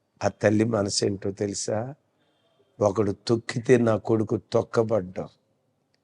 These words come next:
ఇంకొకళ్ళు ఎవరో లేవనెత్తాలని ప్రయత్నం చేస్తే నా కొడుకు లేవనెత్తబడ్డం, నా దేవుడు లేవనెత్తాలని ఉద్దేశిస్తే, ప్రపంచమంతా తొక్కాలని ప్రయత్నం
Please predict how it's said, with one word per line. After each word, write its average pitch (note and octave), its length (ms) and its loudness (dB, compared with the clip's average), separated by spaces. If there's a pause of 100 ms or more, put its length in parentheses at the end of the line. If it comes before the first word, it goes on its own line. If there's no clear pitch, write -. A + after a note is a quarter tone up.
(340)
ఇంకొకళ్ళు C3 540 10
ఎవరో C#3+ 360 12
లేవనెత్తాలని C#3 1000 10
ప్రయత్నం C3+ 600 4
చేస్తే C3+ 500 6 (460)
నా G#2+ 140 4
కొడుకు A#2+ 380 0
లేవనెత్తబడ్డం, G#2+ 1080 0 (720)
నా G#2 160 4
దేవుడు C3+ 500 6
లేవనెత్తాలని B2 1000 4
ఉద్దేశిస్తే, A#2 1040 -2 (720)
ప్రపంచమంతా D3+ 920 6
తొక్కాలని C#3+ 800 6
ప్రయత్నం C3 640 2